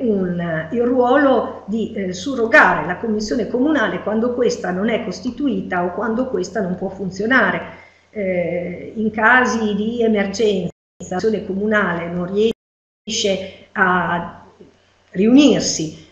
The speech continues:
perché, eh, magari ci sono dei problemi. Io ricordo quando capitò il terremoto in centro Italia che, eh, i vigili del fuoco non riuscivano a partecipare alle commissioni comunali perché erano tutti in centro Italia, quindi si riusciva a garantire soltanto il funzionamento delle commissioni provinciali, almeno io parlo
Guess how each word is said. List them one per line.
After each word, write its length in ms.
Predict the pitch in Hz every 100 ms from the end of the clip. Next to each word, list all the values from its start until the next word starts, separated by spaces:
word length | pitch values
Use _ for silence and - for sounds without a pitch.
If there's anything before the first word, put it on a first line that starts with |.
| _
perché, 720 | 202 190 - 220 254 240 214
eh, 400 | 196 190 185 185
magari 580 | 190 185 202 220 196 180
ci 120 | 185
sono 220 | - 196
dei 120 | 196
problemi. 460 | 185 190 214 262 190
Io 140 | 202
ricordo 500 | 226 - 202 220 202
quando 300 | - 185 196
capitò 440 | - 175 185 - 214
il 120 | 190
terremoto 600 | 190 185 190 214 202 -
in 120 | 185
centro 340 | - 202 185 269
Italia 880 | 254 196 185 220 247 262 - - -
che, 320 | - 220 214
eh, 300 | 208 185 185
i 60 | 208
vigili 320 | 233 208 202
del 140 | 214 247
fuoco 380 | 226 196 214
non 140 | 240 202
riuscivano 500 | 220 - 190 202 240
a 60 |
partecipare 760 | 214 185 - 202 233 - 180 214
alle 140 | 214
commissioni 560 | - 175 175 220 226 -
comunali 600 | 180 214 208 151 196 240
perché 300 | 202 180 156
erano 400 | 208 214 185 175
tutti 240 | 196 190
in 80 | 233
centro 320 | - 175 160
Italia, 460 | 180 247 226 185 170
quindi 280 | - 190 180
si 160 | -
riusciva 420 | 196 208 - 214
a 40 | 180
garantire 880 | 190 233 233 233 185 202 247 - -
soltanto 560 | - 233 220 208 190 208
il 80 | 208
funzionamento 760 | 208 185 214 233 190 185 220
delle 220 | 214 180
commissioni 520 | - 185 185 - 202
provinciali, 600 | 202 180 170 175 220 180
almeno 340 | 170 165 180 160
io 160 | 175
parlo 580 | 180 180 170 165 160 -